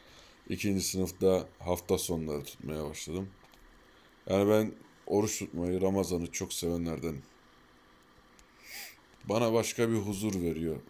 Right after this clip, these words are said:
Yani, e, şöyle söyleyeyim. Dört gün boyunca oruç tuttum. Normal gündeki stres halim yoktu. Baş ağrım,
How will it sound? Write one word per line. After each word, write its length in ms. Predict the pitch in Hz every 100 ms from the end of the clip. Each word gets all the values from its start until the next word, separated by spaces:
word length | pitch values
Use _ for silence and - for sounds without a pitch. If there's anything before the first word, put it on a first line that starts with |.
| -
Yani, 340 | 95 92 92 87 - - - - - - - - - -
e, 380 | 87 87 85 82 82
şöyle 300 | - 117 110
söyleyeyim. 460 | - 90 85 82 76 - 85
Dört 280 | 98 107 107
gün 200 | 98 92
boyunca 340 | 90 90 85 92
oruç 240 | 107 -
tuttum. 380 | - - 110 98 - - - - - - - -
Normal 580 | 92 90 95 95 110 117
gündeki 800 | 98 95 95 90 87 - 85 80
stres 600 | - - - 92 113 - -
halim 640 | 90 87 87 85 82 69 - 85
yoktu. 440 | 87 - - - - - - -
Baş 340 | 82 87 -
ağrım, 360 | 90 87 87 82